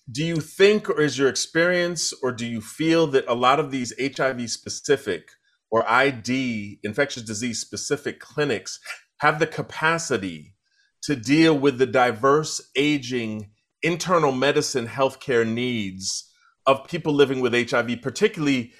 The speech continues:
when H I V isn't their main concern because they're virally suppressed? What's your experience, or what, what are your thoughts about where we are in making that progression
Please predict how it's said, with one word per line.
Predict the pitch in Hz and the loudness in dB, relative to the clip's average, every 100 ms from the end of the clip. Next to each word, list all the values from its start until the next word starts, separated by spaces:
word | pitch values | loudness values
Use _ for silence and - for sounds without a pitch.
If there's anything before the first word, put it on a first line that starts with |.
| _ | _
when | 135 143 | 2 2
H | 156 160 | 2 2
I | 170 135 | 2 2
V | 117 147 143 131 120 _ _ _ | 2 2 2 -2 -8 _ _ _
isn't | 147 143 147 131 | 0 2 0 2
their | 127 | 2
main | 131 127 123 | 2 0 -2
concern | 123 113 147 131 | -6 -2 0 0
because | 113 135 110 | -2 -6 -4
they're | 113 | 0
virally | 113 113 113 104 | 2 2 0 -6
suppressed? | - 98 - 127 98 - | -8 -10 -2 0 0 -6
What's | 110 180 - | -2 -2 2
your | 202 | 0
experience, | 139 - 139 131 123 | 0 0 0 0 -4
or | 113 | -2
what, | 135 131 - - _ | 0 -2 -10 -20 _
what | 151 | 2
are | 190 | 4
your | 160 | 2
thoughts | - 151 147 147 - | 2 4 6 4 0
about | 123 120 117 123 | 4 6 6 2
where | 123 143 | 4 4
we | 131 123 117 | 4 -2 2
are | 123 135 131 120 113 - - _ | 4 6 6 6 2 -8 -20 _
in | 127 123 | -2 2
making | 127 139 139 | 0 0 -2
that | 131 120 - | -2 -4 -4
progression | 113 107 120 123 120 98 92 90 | -6 0 0 0 -4 -4 -6 -12